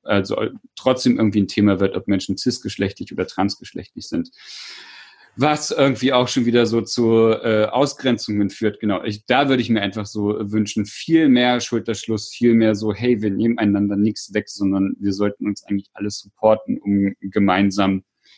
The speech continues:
halt irgendwie zu gucken, dass nicht nur mit der Ehe für alle irgendwie Forderungen erfüllt werden und danach kommt nichts mehr, sondern es gibt halt eine ganze Menge zu tun. Und da würde ich mir einfach wünschen, wenn wir innerhalb der Community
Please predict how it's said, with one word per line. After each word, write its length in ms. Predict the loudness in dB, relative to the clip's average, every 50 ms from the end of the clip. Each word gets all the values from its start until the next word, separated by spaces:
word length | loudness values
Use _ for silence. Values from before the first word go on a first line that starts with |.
| _ _
halt 140 | -10 -10 -6
irgendwie 200 | -2 -2 -2 -2
zu 140 | -2 -6 -12
gucken, 640 | -6 -2 -2 -2 0 2 4 4 4 2 0 -2 -4 0
dass 400 | 0 0 0 0 -4 -12 -14 -16 _ _ _ _ _ _ _ _ _ _ _ _ 0
nicht 320 | 4 4 4 2 2 2
nur 340 | 4 6 6 6 6 4 4
mit 280 | 4 4 2 2 2 0
der 100 | 0 2
Ehe 200 | 4 4 4 4
für 220 | 2 0 0 2
alle 320 | 2 4 4 4 4 4 4
irgendwie 420 | 4 2 2 2 2 0 0 -2
Forderungen 460 | -2 0 2 2 2 2 2 0 0
erfüllt 420 | -2 -4 -4 -2 0 0 0 0 2
werden 180 | 2 2 2
und 120 | 0 -2 0
danach 280 | 0 0 0 -2 -2
kommt 260 | -2 0 0 0 0 -2
nichts 180 | -6 -2 2
mehr, 120 | 2 2 2
sondern 180 | 2 2 0
es 100 | 0 -2
gibt 180 | -6 -16 -14 -12
halt 160 | -12 -10 -10
eine 80 | -8 -8
ganze 300 | -8 -8 -8 -8 -8 -6
Menge 160 | -6 -6 -8
zu 160 | -10 -16 -20
tun. 260 | -16 _ -6 -4 -4
Und 80 | -4 -2
da 160 | -2 -2 0
würde 140 | 0 0 0
ich 100 | -2 -4
mir 100 | -6 -6
einfach 220 | -6 -8 -12 -10 -6
wünschen, 420 | -4 -4 -4 -4 -4 -4 -4 -4 -6 _ _ _ _ _ _ _ _ _ _ _
wenn 180 | -2 0 2 2
wir 120 | 2 2
innerhalb 320 | 4 4 4 4 2 2
der 100 | 0 -2
Community 800 | -2 -2 -4 -2 0 2 2 0 0 -4 -6 -4 -2 -2 -2 -4